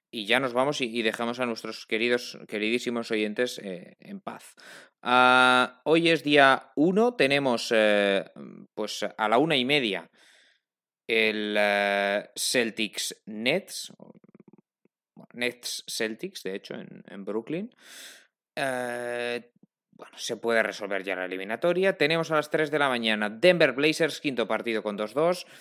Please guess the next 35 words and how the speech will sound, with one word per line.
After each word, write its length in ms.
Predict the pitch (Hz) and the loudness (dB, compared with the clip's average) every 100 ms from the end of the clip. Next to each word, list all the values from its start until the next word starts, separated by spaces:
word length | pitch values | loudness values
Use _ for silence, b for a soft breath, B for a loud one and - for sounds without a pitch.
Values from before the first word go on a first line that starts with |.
| B _ | B _
Tenemos 580 | 110 113 135 156 - _ - | 0 2 2 0 -2 _ 2
a 100 | 120 | 4
las 220 | 110 113 | 4 0
cuatro 480 | - 151 156 143 139 | -2 2 2 4 0
el 100 | 120 | 0
Suns 420 | - 147 156 143 | 0 2 2 2
Lakers, 680 | 127 135 139 151 156 151 143 | 2 4 4 4 4 4 0
quinto 380 | - 135 143 139 | -2 0 2 4
partido 420 | 135 120 131 143 | 4 4 2 2
con 160 | 139 127 | 2 2
dos 160 | 123 | 0
dos. 300 | 120 139 156 | 2 0 0
Bueno, 400 | 110 110 101 85 120 _ | -2 -2 -2 -8 -16 _
mm, 200 | - 58 - - _ _ b b _ | -20 -20 -20 -20 _ _ b b _
buen, 680 | - 101 113 113 131 131 123 113 | -20 -8 -4 -4 -6 -14 -16 -14
interesantísimo 1040 | 123 120 120 120 113 165 160 107 95 90 | -10 0 0 0 -2 -2 -2 -4 -6 -8
partido. 500 | 92 92 - 90 92 - B B B _ - | -8 -10 -10 -8 -10 -12 B B B _ 4
Para 400 | 117 113 113 117 | 6 8 6 4
mañana 340 | 117 123 127 | 2 2 2
miércoles 680 | 131 165 175 170 165 190 208 | 2 4 2 2 2 4 2
tenemos 380 | 175 151 143 - | 0 0 -2 -4
ese 720 | 131 131 127 127 127 127 123 | -4 0 4 4 4 4 2
Sixers, 840 | - - 147 139 - 135 123 120 - | -2 -4 -2 -2 2 2 2 -2 -6
eh, 120 | 120 | -2
Wizards 800 | 120 127 143 123 107 101 - - | -2 0 -2 0 -2 -2 -10 -6
a 80 | 117 | 0
la 140 | 110 | 2
una, 300 | 156 180 196 | 4 2 0
a 140 | 185 117 | 2 2
la 100 | 117 | 2
una 160 | 131 | 0
y 40 | 127 | -2
media 220 | 143 143 | 0 0
el 120 | 117 | 0
Knicks 460 | 117 151 - - | 0 -4 -4 -10